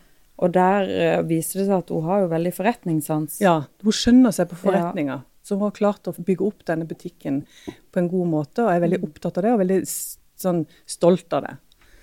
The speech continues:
Speaker 2: Og så tar hun med seg en god del av gjemte penger,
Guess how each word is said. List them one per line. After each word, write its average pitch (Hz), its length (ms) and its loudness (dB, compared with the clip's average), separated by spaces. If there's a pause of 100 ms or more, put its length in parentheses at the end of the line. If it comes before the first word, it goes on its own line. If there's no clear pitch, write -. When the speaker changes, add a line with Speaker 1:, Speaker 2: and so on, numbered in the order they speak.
(880)
Speaker 2:
Og 175 140 -2
så - 240 -2 (260)
tar 180 220 2
hun 185 100 4
med 208 120 4
seg 180 180 2 (140)
en 160 120 2 (140)
god 175 160 0
del 160 180 4
av 147 160 0
gjemte 156 380 0
penger, 185 320 4